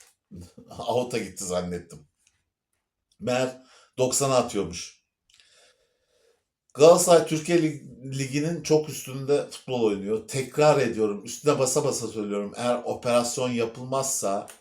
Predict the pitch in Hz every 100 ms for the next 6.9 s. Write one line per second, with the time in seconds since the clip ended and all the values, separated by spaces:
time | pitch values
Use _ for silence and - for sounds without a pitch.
0 | _ _ - 110 104 123 113 104 107 107
1 | 104 - - 110 113 104 107 104 113 113
2 | - 101 101 101 - 104 92 101 98 117
3 | - - - 95 101 101 - - _ _
4 | _ _ _ _ - 120 120 117 127 120
5 | 117 - _ _ - 104 110 117 120 120
6 | 120 117 113 110 107 113 110 -